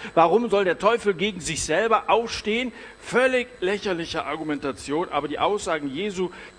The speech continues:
tun sie als Augenwischerei ab. Sie ließen sich nicht überzeugen von Jesus, ließen sich einfach nicht überzeugen. So logisch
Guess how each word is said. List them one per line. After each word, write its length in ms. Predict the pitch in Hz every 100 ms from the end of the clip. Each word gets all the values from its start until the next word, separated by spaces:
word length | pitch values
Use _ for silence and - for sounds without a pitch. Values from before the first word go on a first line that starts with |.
| -
tun 220 | 170 170
sie 220 | 139 170
als 240 | 120 131 -
Augenwischerei 800 | 135 156 143 143 117 123 165 165
ab. 140 | 170 - - - - - -
Sie 360 | - 160 151 143 - - - - - - -
ließen 340 | 156 202 - 175
sich 300 | 165 - -
nicht 240 | 220 -
überzeugen 520 | 180 175 - 165 165
von 140 | 147 143
Jesus, 480 | 120 113 - - -
ließen 320 | 220 240 190
sich 220 | 190 -
einfach 340 | 143 196 190
nicht 120 | 180 180
überzeugen. 340 | 165 160 147
So 160 | 139 151
logisch 640 | 151 214 302 226 131 -